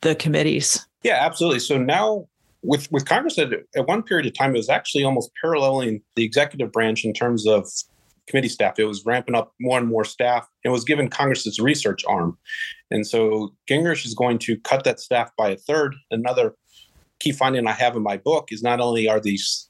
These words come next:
Speaker 2: staff gonna be cut, but these staff are also gonna be vetted through a party loyalty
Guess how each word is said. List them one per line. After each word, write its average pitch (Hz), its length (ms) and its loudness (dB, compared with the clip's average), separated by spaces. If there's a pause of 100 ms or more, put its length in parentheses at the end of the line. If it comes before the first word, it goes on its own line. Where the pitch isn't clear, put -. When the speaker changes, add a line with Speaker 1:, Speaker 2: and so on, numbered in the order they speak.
Speaker 2:
staff - 380 2
gonna 113 140 0
be 95 140 -6
cut, 151 320 2
but 113 100 -10
these 110 160 -2
staff 127 280 0
are 113 100 0
also 113 200 -4
gonna 117 120 0
be 101 100 -2
vetted 110 340 2
through 107 160 0
a 101 40 -2
party 113 320 -2
loyalty 101 580 -2